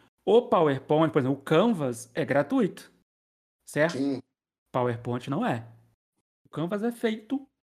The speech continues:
Speaker 1: para o designer. Ele é feito
Speaker 2: Sim.
Speaker 1: pro cara que, o, pro cara que vai construir uma peça, é, pu-,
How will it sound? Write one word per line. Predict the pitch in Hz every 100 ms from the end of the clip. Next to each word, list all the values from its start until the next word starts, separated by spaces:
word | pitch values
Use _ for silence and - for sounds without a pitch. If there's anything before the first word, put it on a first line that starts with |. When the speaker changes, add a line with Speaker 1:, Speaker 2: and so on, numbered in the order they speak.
| -
Speaker 1:
para | - 175
o | 175
designer. | - - 247 196 123 107 - _ _ _ _
Ele | - 120
é | 127
feito | 135 131
Speaker 2:
Sim. | 127
Speaker 1:
pro | 185
cara | 185 170 180
que, | 202
o, | 175 160 151 151
pro | - 147 170
cara | 139 147
que |
vai | 143 156
construir | 156 - 156
uma | 156 170
peça, | 165 147 147 - 196 202 _ _ _ _ _ _ _ -
é, | 147 147 143 143 135 131 127 123 117 113 117 127 - - -
pu-, | 151